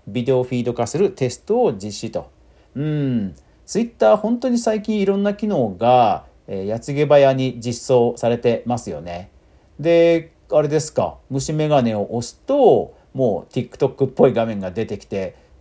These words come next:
サクサクスクロールって感じになるんですかね。うん。まあ、リールにせよ、YouTubeショートにせよ、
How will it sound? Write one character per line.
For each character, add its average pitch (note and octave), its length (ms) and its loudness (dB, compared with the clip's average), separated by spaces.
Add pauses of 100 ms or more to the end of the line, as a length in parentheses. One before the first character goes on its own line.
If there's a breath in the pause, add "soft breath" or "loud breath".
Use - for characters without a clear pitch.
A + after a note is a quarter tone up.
(100)
サ - 200 -2
ク - 80 -10
サ G#2+ 100 -6
ク - 140 -14
ス - 120 -10
ク A#2 100 -6
ロ G2+ 160 -4
ー - 20 -6
ル B2+ 100 2
っ D3+ 60 0
て D3+ 140 -10
感 G2 200 -10
じ G2 60 -8
に F#2+ 80 -8
な G#2+ 80 -6
る G#2 80 -8
ん F2 40 -12
で D#2+ 60 -16
す - 100 -18
か E2 100 -12
ね。 C3 380 -6
う - 40 -18
ん。 F2 680 -14 (840)
ま F3 140 4
あ、 - 40 4
リ A3+ 220 0
ー - 20 0
ル C#4 60 -2
に C#3+ 120 -2
せ - 140 -4
よ、 A#2+ 220 4
YouTube G3+ 440 -2
シ G3+ 120 -4
ョ A#3 80 2
ー - 20 0
ト B2+ 100 -6
に F#2+ 140 -10
せ - 140 -8
よ、 C#3 340 2